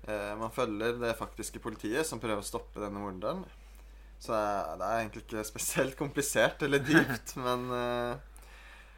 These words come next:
ja, og denne filmen har da elementer av Frankenstein, Eksorsisten, litt krim, action, slasher, giallo-estetikk med mye lær,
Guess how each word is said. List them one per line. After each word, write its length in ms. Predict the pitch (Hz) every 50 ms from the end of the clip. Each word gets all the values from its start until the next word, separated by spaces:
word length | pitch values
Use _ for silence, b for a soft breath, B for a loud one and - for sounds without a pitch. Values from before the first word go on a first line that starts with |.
| B B
ja, 100 | - - 143
og 120 | 139 131
denne 180 | 135 127 123 120
filmen 300 | - 120 113 123 131 135
har 140 | 131 120 117
da 140 | 110 107 104
elementer 560 | 107 107 110 104 98 95 95 - - - 98
av 220 | 95 90 90 87 -
Frankenstein, 1000 | - 104 98 98 95 - - - - 113 104 104 - - 131 143 175 196 190 160 143
Eksorsisten, 880 | - - - - 131 127 - - 117 - - - - - 135 143 160 165 B B B B B B
litt 200 | 117 135 135 -
krim, 380 | - 139 123 131 139 151 156 156 - - - - - -
action, 520 | 110 - - - - - 127 131 131 131 - - - -
slasher, 600 | - - - 113 110 - - - - 117 120 131 - b b b b b b b b
giallo-estetikk 1080 | - 120 123 113 104 104 110 110 113 117 120 120 - - 123 - 151 - - - -
med 200 | 139 120 117 123
mye 160 | 120 117 117 113
lær, 380 | 104 101 104 123 147 175 175